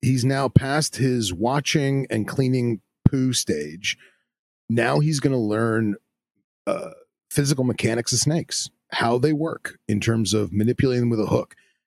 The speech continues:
And we're gonna use, we, we could use some harmless stuff.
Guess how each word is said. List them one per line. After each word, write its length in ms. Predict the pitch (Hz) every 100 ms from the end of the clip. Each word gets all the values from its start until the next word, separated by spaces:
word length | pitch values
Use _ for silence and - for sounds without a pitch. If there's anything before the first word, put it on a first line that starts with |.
| _ -
And 280 | 120 113
we're 240 | 107 120 151
gonna 140 | 135
use, 540 | 107 113 131 131 113 -
we, 140 | 160 220
we 120 | 254
could 180 | 285 208
use 160 | 165
some 120 | 131
harmless 300 | 90 110 95
stuff. 360 | - 101 127 -